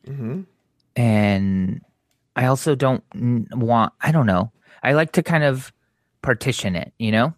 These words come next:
Speaker 2: So, like,
Speaker 1: Sure.
Speaker 2: when I'm wanna be slutty, I have to open an app and be slutty. It's not,
Speaker 1: Mm-hmm.
Speaker 2: like, in my messages.
Speaker 1: Mm-hmm.
Speaker 2: So this, whatever, this dude, Henry, I gave him my number.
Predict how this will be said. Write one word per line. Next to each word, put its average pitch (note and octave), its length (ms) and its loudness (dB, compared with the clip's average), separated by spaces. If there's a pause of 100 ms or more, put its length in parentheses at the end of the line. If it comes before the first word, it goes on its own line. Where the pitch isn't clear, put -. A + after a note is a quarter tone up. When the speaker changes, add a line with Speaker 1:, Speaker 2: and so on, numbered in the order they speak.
(140)
Speaker 2:
So, - 160 -2
like, B2+ 140 2
Speaker 1:
Sure. A#2 80 -2
Speaker 2:
when B2+ 100 2
I'm A#2 260 2 (520)
wanna A#2 200 0
be E3+ 120 2
slutty, F#3 420 0
I D3 60 2
have B2+ 140 -2
to B2 100 0
open A2+ 260 2
an G#2 140 2
app F#2+ 220 0
and F#2 100 -2
be F#2 80 -6
slutty. G2 500 -2
It's G2+ 180 -8
not, G#2+ 180 2
Speaker 1:
Mm-hmm. - 40 -2
Speaker 2:
like, F#2+ 280 -2 (140)
in G2 160 -4
my G2 100 0
messages. G#2 720 -2
Speaker 1:
Mm-hmm. B2 280 -8 (1600)
Speaker 2:
So E3 140 2
this, G3+ 180 2
whatever, A2+ 480 2
this D3 160 2
dude, D#3 200 0
Henry, C3+ 500 2
I A#2+ 80 2
gave C3 160 2
him A#2+ 80 4
my A2 100 4
number. F#2+ 400 2